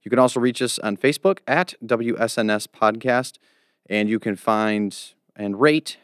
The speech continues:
and hopefully leave a very high review on Spotify,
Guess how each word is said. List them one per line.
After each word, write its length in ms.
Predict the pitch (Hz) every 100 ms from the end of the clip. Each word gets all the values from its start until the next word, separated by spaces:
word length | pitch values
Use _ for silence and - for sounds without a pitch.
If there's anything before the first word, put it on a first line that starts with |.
| -
and 80 | 107
hopefully 400 | 131 143 180 160 127 - -
leave 320 | 127 131 117
a 80 | 104
very 300 | 123 127 117
high 180 | 127 123
review 520 | 107 104 113 98 101 _ _ _ -
on 140 | -
Spotify, 760 | - - 131 120 - 92 71 -